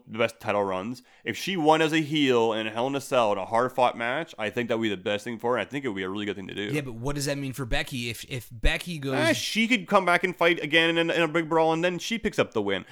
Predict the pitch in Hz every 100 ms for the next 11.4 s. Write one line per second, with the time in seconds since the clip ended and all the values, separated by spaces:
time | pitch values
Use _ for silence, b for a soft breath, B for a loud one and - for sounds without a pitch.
0 | B B 147 170 220 196 226 214 180 165
1 | 135 135 120 - 143 135 127 113 117 113
2 | 110 107 104 117 110 110 110 104 - -
3 | 120 113 107 101 95 85 98 95 117 113
4 | 107 - - - b b - - - -
5 | - - 120 113 104 101 - - 110 107
6 | 101 101 104 101 82 131 104 90 101 139
7 | 165 127 131 135 135 139 175 180 127 120
8 | 117 104 117 110 b b b _ 135 123
9 | 131 110 - - _ _ _ _ _ _
10 | 120 139 165 175 - 170 160 127 - -
11 | 170 123 98